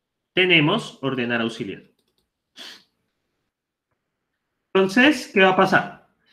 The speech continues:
Ordenar auxiliar es una función que recibe un número y una lista ordenada. Entonces, ¿qué va a pasar? Pues lo mismo de siempre,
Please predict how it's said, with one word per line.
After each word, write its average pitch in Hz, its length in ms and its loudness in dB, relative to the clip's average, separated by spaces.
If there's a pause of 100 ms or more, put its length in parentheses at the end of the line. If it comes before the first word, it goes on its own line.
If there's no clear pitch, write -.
(140)
Ordenar 214 400 4
auxiliar 262 600 4
es 190 160 0
una 226 200 0
función 156 580 -2
que 147 100 -2
recibe 175 400 2
un 208 80 -2
número 277 560 0 (240)
y - 120 4
una 226 440 2 (280)
lista 135 460 0 (500)
ordenada. 156 640 2 (1800)
Entonces, 202 260 -4
¿qué 208 100 0
va 196 80 4
a 196 60 0
pasar? 208 460 0
Pues 160 140 0
lo 151 100 4
mismo 151 220 2
de 196 60 0
siempre, 180 720 -2